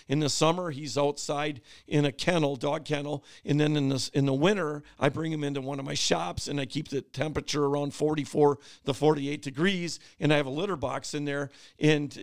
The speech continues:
you know, he comes out, he's always underneath the cupboards right there. He knows how to open the doors with his nose. You know, they're, they're f-, f-, hinged cupboards, so they come open, and he knows how to get back in and out of there all the time 'cause he, he likes,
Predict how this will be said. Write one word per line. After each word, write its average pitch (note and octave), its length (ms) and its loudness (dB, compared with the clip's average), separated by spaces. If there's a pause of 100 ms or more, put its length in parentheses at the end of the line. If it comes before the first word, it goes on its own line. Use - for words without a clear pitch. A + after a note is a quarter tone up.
you D#3 140 4
know, D3+ 80 4
he D3 160 -4
comes F3 360 -4
out, D3 260 0
he's C#3+ 260 -6
always D3 400 0
underneath D3 480 -6
the C3 100 -8
cupboards C#3 560 -2 (260)
right D3 200 0
there. C#3+ 340 -4
He C#3 60 -2
knows D3+ 220 2
how C#3+ 100 4
to C3+ 60 2
open D3+ 260 2
the C#3+ 80 0
doors C3+ 320 2
with C3 120 -6
his B2+ 200 -2
nose. C3+ 400 2 (220)
You C#3+ 120 2
know, C3+ 140 2
they're, B2+ 240 0
they're C3+ 120 2
f-, - 220 -8 (400)
f-, C3+ 140 -6
hinged D3 360 -2
cupboards, C#3+ 380 -2
so C#3 140 -2
they C3 120 0
come C#3 280 -4 (260)
open, C#3 400 2
and D3+ 140 -2
he D3+ 40 -2
knows D3 240 -2
how D3 80 0
to C3+ 80 -6
get C3 160 -4
back C3+ 300 -4
in D3+ 120 4
and C3+ 120 4
out C#3 160 4
of C3+ 60 -2
there B2 100 -8
all B2+ 140 -6
the B2 80 -8
time C3+ 340 -2
'cause C#3+ 160 -2
he, D#3+ 160 2
he D#3+ 100 0
likes, D3+ 360 2